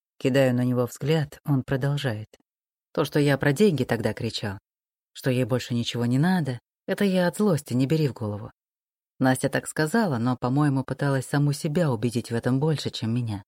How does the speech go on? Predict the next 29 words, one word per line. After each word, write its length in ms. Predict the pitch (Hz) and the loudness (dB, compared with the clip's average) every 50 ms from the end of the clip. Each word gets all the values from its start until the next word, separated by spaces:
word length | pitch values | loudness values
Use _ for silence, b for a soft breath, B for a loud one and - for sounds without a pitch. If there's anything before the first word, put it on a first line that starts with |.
| _ _ _ _ _ _ _ _ - | _ _ _ _ _ _ _ _ -6
Так 180 | - 214 196 | -6 -6 -6
что 380 | - - - 214 202 202 196 - - | -6 -4 -2 0 0 2 0 0 0
оба 200 | 208 220 185 180 | 0 2 2 2
вы 260 | 151 165 185 190 190 | 2 2 2 0 0
попали, 460 | - 190 185 - - 226 214 160 127 | 0 -2 -4 -2 -2 -2 -2 0 -2
ребята. 520 | 123 135 117 - 117 113 - 104 107 113 - _ _ _ _ _ _ _ _ _ _ _ _ _ - | -2 -2 -2 -2 -4 -4 -4 -6 -8 -10 -12 _ _ _ _ _ _ _ _ _ _ _ _ _ -4
А 80 | 165 | 0
я 200 | 196 233 262 262 | 2 2 2 2
в 100 | 233 - | 0 0
пролете, 560 | - 131 127 135 131 117 123 123 - - - - - - _ - | 0 2 2 2 2 0 -2 -6 -10 -12 -16 -18 -20 -20 _ -16
как 180 | 123 - - | -14 -12 -10
обычно». 480 | - 127 135 123 - - - - 139 - _ _ _ _ _ _ _ _ _ _ - | -10 -10 -10 -10 -10 -12 -12 -12 -14 -16 _ _ _ _ _ _ _ _ _ _ -2
На 100 | 147 143 | 0 0
последних 500 | 151 143 143 - 147 143 127 131 123 - | 2 0 0 0 0 0 0 0 -2 -2
словах 400 | - 143 135 131 135 127 - 135 | -2 0 2 2 2 0 0 0
он 80 | 127 | 0
разводит 440 | 127 131 123 127 123 127 123 123 - | 2 2 2 2 2 0 0 0 0
руки 220 | 131 127 113 127 | -2 -2 -2 -2
в 60 | - - | -6 -6
стороны 480 | - - 196 185 165 127 113 110 104 - _ _ _ _ - | -4 -2 -2 0 0 0 -2 -4 -6 -10 _ _ _ _ 0
и 80 | 190 | 2
воздевает 560 | 170 170 143 - 160 156 175 165 147 139 - - | 2 2 2 2 2 2 2 2 2 2 0 -2
лицо 220 | 143 - - 135 | -2 -2 -4 -4
к 80 | - - | -4 -4
потолку, 520 | 135 131 - 143 139 139 - - 196 175 | -4 -2 0 0 -2 0 0 0 0 2
добавив 440 | 123 131 123 117 135 131 127 120 110 | 4 2 4 4 4 4 2 2 0
в 40 | 110 | -2
голос 320 | - 127 120 110 107 - | -4 -4 -2 -4 -4 -6
трагичности. 760 | - 143 143 135 - 127 - - - 117 117 - - - 123 | -4 -4 -4 -2 -4 -6 -10 -8 -8 -10 -10 -12 -14 -16 -16